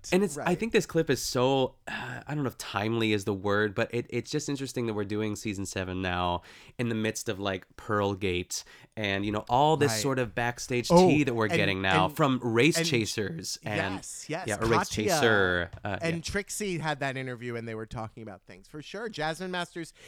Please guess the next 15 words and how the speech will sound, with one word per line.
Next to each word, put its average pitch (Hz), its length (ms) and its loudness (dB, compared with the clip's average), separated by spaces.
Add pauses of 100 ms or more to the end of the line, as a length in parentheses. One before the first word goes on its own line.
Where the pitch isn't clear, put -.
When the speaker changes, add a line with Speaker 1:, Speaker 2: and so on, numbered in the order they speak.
(120)
Speaker 2:
interview 175 600 2
on 113 180 0
Whimsy-, 117 380 -4
Whimsically 127 440 -4
Volatile, 117 640 -2
uh, 127 60 -2
we 135 160 0
learned 139 240 0
a 139 40 0
lot 131 280 2
about 117 260 -4
this 107 180 -6
episode. 101 400 -8
Did 156 160 -8
you 196 80 -6